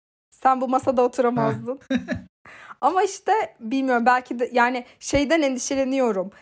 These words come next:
Speaker 1: Kılık kıya-, mesela kırklar nasıl olacak acaba? Kırklarda podcast olmasa da biz bir kayıt yapalım. Kırklardan da memnun olacak mıyız bakalım.
Speaker 2: E, valla evet yani kırklar da artık korkutmuyor be gözümü.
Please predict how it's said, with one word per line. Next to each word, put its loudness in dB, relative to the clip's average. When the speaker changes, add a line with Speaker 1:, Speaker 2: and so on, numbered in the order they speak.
Speaker 1:
Kılık -4
kıya-, 2
mesela -4
kırklar 0
nasıl 2
olacak -2
acaba? 2
Kırklarda 0
podcast -2
olmasa 2
da 0
biz -4
bir -8
kayıt -2
yapalım. -4
Kırklardan 0
da -2
memnun -4
olacak -6
mıyız -10
bakalım. -12
Speaker 2:
E, 0
valla 0
evet 0
yani -6
kırklar -4
da 0
artık -2
korkutmuyor -2
be 2
gözümü. 0